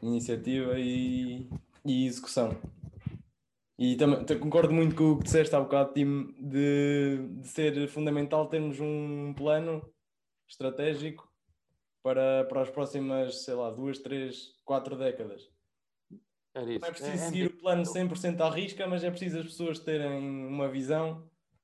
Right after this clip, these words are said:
Speaker 1: de onde é que querem chegar, do que é que têm de fazer.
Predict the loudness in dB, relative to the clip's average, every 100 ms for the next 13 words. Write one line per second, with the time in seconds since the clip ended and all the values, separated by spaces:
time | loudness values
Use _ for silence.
0 | _ -4 0 0 0 -2 -2 0 2 2
1 | 0 -4 -4 -2 -2 -4 -4 -4 2 2
2 | 2 -4